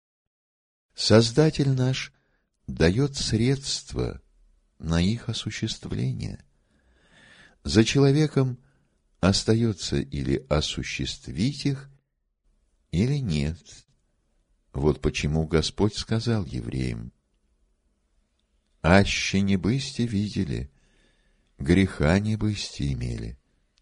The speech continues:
Ныне же глаголите «видим», и грех ваш пребывает на вас».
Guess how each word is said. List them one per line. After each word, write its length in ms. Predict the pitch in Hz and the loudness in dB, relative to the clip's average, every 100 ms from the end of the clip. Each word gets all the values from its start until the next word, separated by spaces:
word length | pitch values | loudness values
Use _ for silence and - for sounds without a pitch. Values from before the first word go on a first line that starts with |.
| _ _ - | _ _ -4
Ныне 340 | 76 80 69 | 0 0 0
же 140 | 73 | -2
глаголите 840 | 65 71 67 69 76 67 69 67 - _ _ _ _ | 0 0 0 0 0 0 -2 -4 -6 _ _ _ _
«видим», 800 | 69 65 71 123 143 131 139 131 135 _ _ _ _ _ _ | -8 -4 0 0 0 -2 -2 -2 -8 _ _ _ _ _ _
и 120 | 90 87 | 4 4
грех 460 | 76 82 117 - | 6 6 6 2
ваш 400 | 90 98 95 - _ _ _ _ | -2 -2 -6 -14 _ _ _ _
пребывает 760 | - 90 67 58 64 64 64 69 _ - | -4 -2 -4 -6 -6 -6 -8 -12 _ -12
на 160 | 60 | -10
вас». 580 | 57 62 - - - - | -10 -12 -14 -14 -16 -18